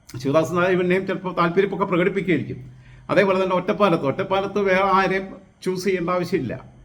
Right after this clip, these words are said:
ഒറ്റപ്പാലത്ത്, പിന്നെ, ഈ പറഞ്ഞ പോലെ തന്നെ സരിൻ, ആ,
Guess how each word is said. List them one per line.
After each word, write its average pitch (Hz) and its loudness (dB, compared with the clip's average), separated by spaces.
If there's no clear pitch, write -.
ഒറ്റപ്പാലത്ത്, 180 -2
പിന്നെ, 165 0
ഈ 170 0
പറഞ്ഞ 170 0
പോലെ 165 2
തന്നെ 165 0
സരിൻ, 180 2
ആ, 165 -6